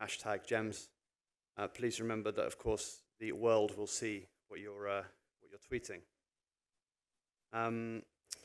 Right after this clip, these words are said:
so, we're gonna have an initial vote. If everyone could take their clickers, these, uh, devices. Um, the instructions all seem to be there.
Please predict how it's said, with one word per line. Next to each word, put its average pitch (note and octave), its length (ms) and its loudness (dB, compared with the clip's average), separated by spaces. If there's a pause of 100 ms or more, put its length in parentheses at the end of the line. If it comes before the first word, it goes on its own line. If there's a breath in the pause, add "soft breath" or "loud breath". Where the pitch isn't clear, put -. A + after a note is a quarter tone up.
(2000)
so, A2+ 420 6 (260)
we're B2 100 -8
gonna C#3 120 6
have C#3 140 8
an C3+ 60 6
initial C3+ 280 4
vote. B2+ 280 6 (840)
If A#2+ 100 -10
everyone C3 240 4
could B2 120 -4
take C3 180 4
their A2 80 6
clickers, B2 560 -2 (1120)
these, A2+ 280 0
uh, G#2 220 6 (260)
devices. G#2+ 520 0 (2000)
Um, A#2+ 340 -2 (100)
the C3+ 300 -2 (640)
instructions C#3+ 500 4
all C3 100 0
seem C3 200 -2
to B2 80 -8
be B2 100 2
there. A2+ 380 4